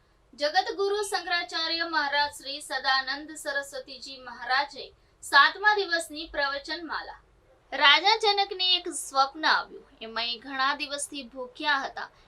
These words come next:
એમના માટે ખીચડી બની રહી હતી. એવામાં બે આખલા લડ્યા અને ખીચડીનું માટલું તૂટી ગયું. એમનું સ્વપ્ન પણ તૂટી ગયું. એ પોતાના મહેલમાં સોનાના પલંગ પર સૂતેલા હતા. એમને સવાલ થયો, "આ સત્ય છે કે અસત્ય?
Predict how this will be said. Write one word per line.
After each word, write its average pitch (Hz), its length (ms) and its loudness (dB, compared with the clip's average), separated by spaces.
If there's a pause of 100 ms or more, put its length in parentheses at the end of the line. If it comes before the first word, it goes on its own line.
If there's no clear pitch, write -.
એમના 285 280 4
માટે 294 300 0
ખીચડી 359 520 -4
બની 294 340 0
રહી 247 320 -6
હતી. 247 380 -12
એવામાં 254 420 -2
બે 277 200 2
આખલા 277 440 2
લડ્યા 254 440 -6 (380)
અને 330 180 2
ખીચડીનું 403 720 2
માટલું 302 460 4
તૂટી 226 300 -12
ગયું. 190 280 -14 (220)
એમનું 247 280 -14
સ્વપ્ન 262 440 0
પણ 302 240 -2
તૂટી 294 380 -6
ગયું. 180 300 -14 (300)
એ 269 60 -4
પોતાના 302 460 6
મહેલમાં 311 580 4
સોનાના 285 560 2
પલંગ 294 440 0
પર 294 220 -4
સૂતેલા 277 520 -2
હતા. - 320 -12 (180)
એમને 240 260 -10
સવાલ 240 460 2
થયો, 294 340 -8 (360)
"આ 262 120 6
સત્ય 370 480 2
છે 359 240 0
કે 339 160 0
અસત્ય? 285 520 -4